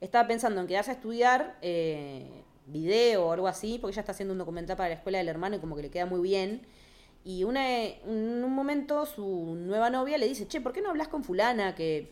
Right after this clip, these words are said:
da clases allá en California, en Berkeley?". Y dice, "No, pero en Berkeley yo m-, me ven-, me anoté acá en la facultad". Y... Pero le pica el bichito, dice, "Che, por ahí me puedo", y se termina yendo.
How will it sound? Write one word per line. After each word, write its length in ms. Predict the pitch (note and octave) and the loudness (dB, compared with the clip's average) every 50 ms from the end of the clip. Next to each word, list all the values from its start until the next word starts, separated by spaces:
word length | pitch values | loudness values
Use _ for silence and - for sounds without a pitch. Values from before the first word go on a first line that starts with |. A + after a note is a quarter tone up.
| - D#3 - | -16 -10 -4
da 160 | F#3 G3 F#3+ | -4 -4 -2
clases 320 | G#3 E3 A3 A3+ G#3 - | -2 -4 -4 -4 -6 -8
allá 180 | F3 D#3+ - G3+ | -8 -6 -6 -4
en 80 | G3+ G3+ | -4 -4
California, 640 | G3+ E3 D3 D#3 D#3+ - G#3 G#3 A3 G#3 F#3+ E3+ E3 | -4 -4 -4 -4 -4 -2 -2 0 0 0 -2 -2 -4
en 120 | D#3 D3 D#3 | -4 -4 -2
Berkeley?". 460 | F#3 G3 A3 A#3 A#3+ A#3+ B3 B3 - - - - - - - - - - - - - - - | -2 -2 -2 -2 -2 -2 -2 -4 -8 -20 -20 -20 -20 -20 -20 -20 -20 -20 -20 -20 -20 -16 -12
Y 100 | G3+ G3+ | -10 -8
dice, 240 | F#3+ - - G3+ F#3+ | -8 -6 -4 -2 -2
"No, 300 | A3 C#4 D#4 C#4 G3+ - | 0 0 0 0 0 -2
pero 120 | F#3 F3 F3 | -2 -2 -2
en 80 | F#3 | -2
Berkeley 260 | A3 C4+ C4+ C4+ A#3 G#3 | -2 -2 -2 -2 -2 -2
yo 140 | - A#3 | -2 -4
m-, 340 | A#3+ A#3+ A3+ G3 F3+ E3 D#3 - - - - - | -6 -4 -4 -6 -6 -8 -8 -12 -16 -20 -16 -10
me 140 | D#3+ E3+ E3+ | -8 -6 -4
ven-, 180 | G#3+ A3+ G3 | -4 -2 -2
me 80 | E3+ E3 | -4 -4
anoté 160 | E3 E3 A3 | -4 -2 -2
acá 140 | A3 G#3+ C#4 | 0 2 2
en 60 | D4 A#3 | 0 0
la 60 | F3 | -2
facultad". 400 | - D#3 D3 D3 D3 C3+ C3+ C3 - - - _ _ _ - - _ _ _ _ - | -4 -4 -6 -6 -6 -8 -10 -12 -14 -18 -20 _ _ _ -20 -20 _ _ _ _ -10
Y... 920 | F#3 F#3+ F3+ F3 F3 E3 D#3+ D#3+ D3+ D3+ D3 C#3 C#3+ C#3+ - - - - - - _ _ _ _ _ _ _ _ _ _ _ _ _ _ _ - | -8 -8 -8 -8 -8 -10 -10 -10 -10 -10 -12 -12 -14 -16 -16 -18 -20 -20 -20 -20 _ _ _ _ _ _ _ _ _ _ _ _ _ _ _ -6
Pero 180 | - D#3 D#3 D#3 | -6 -4 -2 -2
le 100 | D#3+ F3 | -2 -4
pica 280 | - F#3 - - F#3+ E3+ | -4 -4 -2 2 2 2
el 80 | D#3+ | 2
bichito, 360 | D#3+ D#3 - - E3 - D#3 | 2 -2 -6 -8 -8 -6 -6
dice, 220 | D3 C#3+ - F3+ E3+ | -6 -6 -6 -10 -10
"Che, 420 | - - D#4+ A#3 E3 D3 - - - - | -6 -2 0 0 0 -2 -4 -12 -10 -4
por 120 | - G3 | -2 0
ahí 80 | B3 B3 | 2 2
me 100 | G3+ - | 0 0
puedo", 300 | - G#3 F#3+ E3+ D#3+ D3+ | 2 2 2 4 2 2
y 160 | C#3+ C#3+ D3+ | 0 -2 -4
se 160 | - - G#3+ | -4 -4 -4
termina 300 | A3 C4+ E4 F#4 C4+ G#3 | -2 0 0 0 0 -2
yendo. 400 | - - F3 D#3+ C#3+ C#3 B2+ - | -4 -4 -4 -4 -4 -6 -8 -12